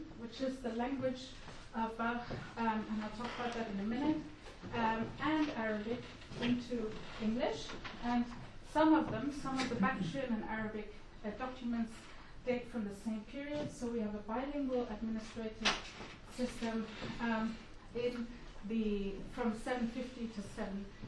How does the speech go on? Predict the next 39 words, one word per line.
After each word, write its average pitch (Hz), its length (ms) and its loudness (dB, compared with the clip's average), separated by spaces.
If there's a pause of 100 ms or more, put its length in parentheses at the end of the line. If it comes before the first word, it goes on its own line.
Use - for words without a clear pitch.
(200)
to 240 60 0
the 202 200 -2
seven 196 200 -2 (120)
seventies, 208 500 -4
so 220 80 -6
the 208 100 -4
very 233 200 0 (100)
early 214 240 2
Abbasid - 500 -6 (140)
period. 196 300 -4 (540)
And 226 120 2
they 226 140 0
all 269 200 2
seem 320 360 6
to - 100 -4
pertain 233 600 0 (180)
to 220 200 0 (420)
a 208 60 0
family 208 520 0
archive. 202 420 -4 (280)
But - 220 8 (500)
the 247 60 0
reason 277 240 8
why 277 100 10
I 254 80 12
mention 262 360 10
them 240 140 6
here 262 400 10 (240)
is 233 120 2
because, 233 520 2 (580)
um, 226 380 6 (120)
they 247 180 6
don't 269 240 0 (220)
cite 254 260 0 (120)
Buddhist 330 380 2
gods 214 340 -2 (360)
in 220 180 0
the, 196 480 -4
uh, 202 40 -2